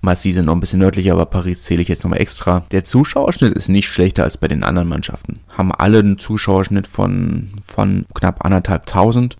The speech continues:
Dijon liegt da sehr in diesem Schnitt drin. Und das ist ja auch so eine Sache, wo viele befürchtet haben, dass sie, dass die National nicht funktioniert, dass die Zuschauerschnitte runtergehen. Sie haben sich, muss man bis jetzt revidieren, haben alle Mann, alle Vereine haben bis jetzt ihren Zuschauerschnitt von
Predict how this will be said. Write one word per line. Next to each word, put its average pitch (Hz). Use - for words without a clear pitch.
Dijon 90
liegt 90
da 90
sehr 92
in 87
diesem 87
Schnitt -
drin. -
Und 160
das 117
ist 90
ja 73
auch 95
so 107
eine 87
Sache, 123
wo -
viele 107
befürchtet 95
haben, 92
dass 87
sie, 85
dass -
die 87
National 85
nicht 82
funktioniert, 98
dass 90
die 87
Zuschauerschnitte -
runtergehen. 92
Sie 90
haben 95
sich, -
muss 110
man 110
bis 107
jetzt -
revidieren, 107
haben 92
alle 113
Mann, 104
alle 107
Vereine 95
haben 87
bis -
jetzt 95
ihren 90
Zuschauerschnitt 104
von 78